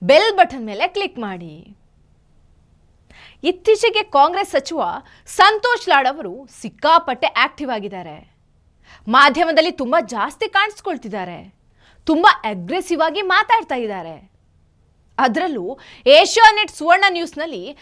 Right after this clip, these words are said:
ಅಜಿತ್ ಹನುಮಕ್ಕನವರು ನಡೆಸಿಕೊಡುವಂತಹ ನ್ಯೂಸ್ ಅವರ್ ಕಾರ್ಯಕ್ರಮದಲ್ಲಿ ಬಹಳ ಸದ್ದು ಮಾಡಿದ್ರು. ಆಗ ಕಾಂಗ್ರೆಸ್ ಬೆಂಬಲಿಗರು, "ಅಬ್ಬಾ,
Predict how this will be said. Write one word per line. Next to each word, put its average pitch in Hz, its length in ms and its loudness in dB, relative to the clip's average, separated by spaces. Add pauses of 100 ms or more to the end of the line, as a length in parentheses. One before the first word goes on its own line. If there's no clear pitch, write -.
(160)
ಅಜಿತ್ 330 380 2
ಹನುಮಕ್ಕನವರು 349 680 -2
ನಡೆಸಿಕೊಡುವಂತಹ 262 1080 -4 (340)
ನ್ಯೂಸ್ 370 460 0
ಅವರ್ 330 240 2
ಕಾರ್ಯಕ್ರಮದಲ್ಲಿ 254 1000 -4 (260)
ಬಹಳ 240 300 -2 (120)
ಸದ್ದು 381 440 -2
ಮಾಡಿದ್ರು. 196 640 -12 (1200)
ಆಗ 254 260 4 (480)
ಕಾಂಗ್ರೆಸ್ 294 460 -2
ಬೆಂಬಲಿಗರು, 240 840 -6 (480)
"ಅಬ್ಬಾ, 220 680 2